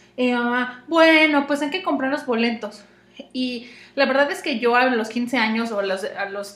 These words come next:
catorce años, yo no tenía idea de las condiciones económicas de mi familia como para saber si era una cosa muy difícil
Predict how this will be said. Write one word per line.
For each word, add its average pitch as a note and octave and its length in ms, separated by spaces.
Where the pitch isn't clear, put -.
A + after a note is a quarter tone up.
catorce G#3+ 420
años, A#3 300
yo A#3+ 120
no A#3+ 120
tenía A3 420
idea G#3+ 340
de G3+ 360
las G#3+ 280
condiciones A#3+ 420
económicas A3+ 480
de G#3+ 80
mi F#3+ 120
familia G#3+ 380
como F#3+ 240
para F3+ 200
saber G3+ 320
si A#3 220
era G#3 500
una A3 420
cosa A3 220
muy G#3+ 260
difícil A#3 680